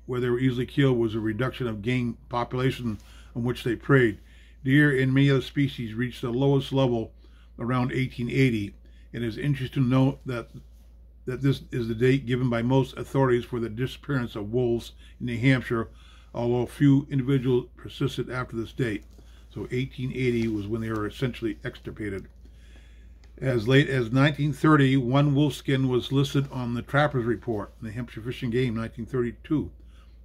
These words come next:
Wow. There, there, there is no information as to its origin, and, and it may not have been correctly identified. The last definite record, then, is two reported taken in eighteen ninety-five, the year the bounty was repe-,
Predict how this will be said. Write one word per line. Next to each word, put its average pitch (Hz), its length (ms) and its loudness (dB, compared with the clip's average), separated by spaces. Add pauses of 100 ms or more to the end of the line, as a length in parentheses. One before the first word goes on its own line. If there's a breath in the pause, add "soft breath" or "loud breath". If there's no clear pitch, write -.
(120)
Wow. 120 360 -2 (640 soft breath)
There, 123 160 0
there, 120 220 2
there 123 180 0
is 110 100 0
no 135 140 4
information 135 680 2
as 120 180 -6
to 123 180 -2
its - 220 -4
origin, 110 500 -2 (500 soft breath)
and, 120 220 -6 (100)
and 120 220 -4
it 117 200 -6
may 131 160 2
not 127 240 2
have 123 120 -2
been 117 200 -2
correctly 123 440 0
identified. 110 600 -4 (420 soft breath)
The 117 100 -4
last 139 380 2
definite 139 400 0
record, 127 480 0 (200)
then, 120 460 -2
is 120 260 -6 (180)
two 151 180 4
reported 143 500 0
taken 135 320 0
in 113 140 -6
eighteen 127 360 -4
ninety-five, 123 640 -2 (420 soft breath)
the 123 100 -2
year 123 320 4
the 120 100 2
bounty 120 280 0
was 113 180 0
repe-, 110 480 -4